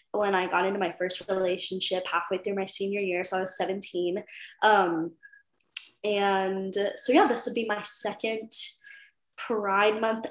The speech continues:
out. I came out, like, a year and a half ago to my parents, so that just meant to everybody. I had come out to some of my friends starting, uh, my sophomore year of high school. So it was a, it was a process,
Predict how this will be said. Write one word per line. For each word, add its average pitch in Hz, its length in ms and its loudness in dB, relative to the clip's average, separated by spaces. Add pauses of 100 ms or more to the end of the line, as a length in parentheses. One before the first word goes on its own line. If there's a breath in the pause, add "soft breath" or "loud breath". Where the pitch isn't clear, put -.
out. 185 440 6 (140)
I 214 80 0
came 208 240 -4
out, 175 180 0
like, 202 120 -8
a 190 40 0
year 175 280 -2
and 180 80 -4
a - 20 -2
half - 380 -4
ago 170 260 2 (120)
to 170 220 4 (120)
my 160 160 -4 (180)
parents, - 420 -2
so 190 120 -2
that 180 260 2
just - 240 -8
meant 175 180 -6 (100)
to - 200 -6
everybody. 180 540 -4
I 175 180 0
had 196 160 -4
come 196 180 0
out 175 260 6
to 190 140 -4
some 208 200 -2
of 190 100 0
my 165 160 -2
friends 170 460 0
starting, 165 460 0 (720 soft breath)
uh, 196 180 4
my 170 120 0
sophomore 170 540 0
year 160 240 -2
of 175 100 -10
high 160 140 -4
school. - 340 -6
So 226 160 -2
it 240 80 12
was 233 120 10
a, 196 260 4
it 208 40 0
was 214 140 2
a 214 80 2
process, - 880 0